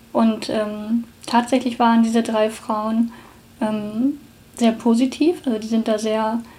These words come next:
sehr, ähm, sehr locker rangegangen, äh, haben das, äh, geplant oder auch nicht geplant. Beide Versionen habe ich, ähm, zu hören <laughs> bekommen, sag ich mal. Die haben, äh,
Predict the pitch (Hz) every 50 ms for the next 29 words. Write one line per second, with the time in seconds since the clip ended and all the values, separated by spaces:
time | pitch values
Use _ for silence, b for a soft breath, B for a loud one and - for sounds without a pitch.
0 | B B B B - - - - 226 220 220 208 208 202 - - 220 202 202 202
1 | 196 202 226 226 - - - - - - - - - - - - - - 233 220
2 | 214 226 233 - - 269 269 262 262 254 247 233 233 240 226 233 247 247 254 -
3 | - 240 226 220 220 220 220 233 226 B B B B B B B - - 226 220
4 | 214 214 208 208 - - - 233 220 214 208 208 208 220 233 226 - - - -
5 | - 240 226 - - - 220 220 233 233 226 214 - 233 - 294 302 311 311 -
6 | 269 262 - 269 247 247 247 233 233 226 226 233 240 240 240 240 233 226 233 233
7 | 233 233 233 226 220 220 226 - - B B B B B B B B B - 247
8 | 220 220 214 214 214 220 220 226 233 - - - - - - - - - - -
9 | - - - - - - - - - - - - - - 240 233 240 226 226 233
10 | 233 262 - - - 262 254 254 - 240 233 233 247 240 - 226 226 226 247 B
11 | B B B B B B B B B - 240 220 208 220 226 220 214 214 208 208
12 | - 226 214 208 208 208 208 208 214